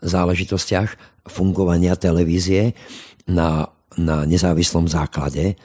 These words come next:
a verejnoprávnom základe. A takže dnes to bude v televízii a myslím si, že bude to veľmi komplexné stanovisko, v ktorom sa zrkadlí aj náš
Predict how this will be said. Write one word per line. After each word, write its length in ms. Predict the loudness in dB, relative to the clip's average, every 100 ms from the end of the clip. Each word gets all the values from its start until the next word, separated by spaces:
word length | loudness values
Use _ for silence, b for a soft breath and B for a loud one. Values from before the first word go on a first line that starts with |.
| B
a 80 | -2
verejnoprávnom 880 | 0 2 4 2 2 -2 -2 -2 -4
základe. 480 | -6 -6 -6 -6 -12 B B B B B -2
A 160 | 0 2
takže 320 | 2 2 2
dnes 320 | 2 0 0
to 80 | -2
bude 400 | 0 0 2 2
v 160 | -2
televízii 880 | 0 2 4 2 2 2 2 2 0
a 320 | -2 -2 -2
myslím 480 | 0 0 0 0 0
si, 240 | 0 -2 0
že 240 | 0 0 B B B B
bude 320 | -4 0 0
to 320 | 2 2 2
veľmi 400 | 0 0 2 2
komplexné 640 | 0 0 2 0 -2 -2 -2
stanovisko, 720 | 0 0 0 0 -2 -2 -2
v 320 | -2 -12 -6
ktorom 320 | -2 2 2
sa 80 | 2
zrkadlí 480 | 0 0 0 0 0
aj 160 | 2 2
náš 300 | 2 2